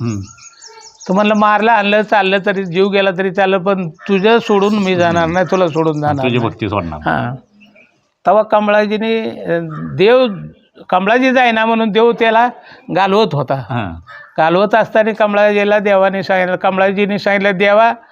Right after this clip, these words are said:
Speaker 2: तू आला इथं." म्हणजे त्यावेळेला देव बोलला, त्यावेळेला देव घोड्यावर होता.
Speaker 1: हां.
Speaker 2: मग त्या घोड्यावर रूपाच्या ह्यानी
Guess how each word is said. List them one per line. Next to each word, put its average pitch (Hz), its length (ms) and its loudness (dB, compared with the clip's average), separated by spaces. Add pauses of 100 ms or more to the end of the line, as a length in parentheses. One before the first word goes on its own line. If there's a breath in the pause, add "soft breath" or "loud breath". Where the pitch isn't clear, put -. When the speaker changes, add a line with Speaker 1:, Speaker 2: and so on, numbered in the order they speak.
(540 loud breath)
Speaker 2:
तू 175 440 0
आला 180 580 2
इथं." 175 500 -2 (400)
म्हणजे 175 220 -4
त्यावेळेला 226 560 2
देव 208 320 2
बोलला, 202 440 2
त्यावेळेला 220 540 2
देव 208 260 0
घोड्यावर 185 460 2
होता. 185 480 0
Speaker 1:
हां. 110 280 -6 (1500)
Speaker 2:
मग 156 180 2 (120)
त्या 247 140 4
घोड्यावर 220 480 4
रूपाच्या 208 540 2
ह्यानी 190 400 0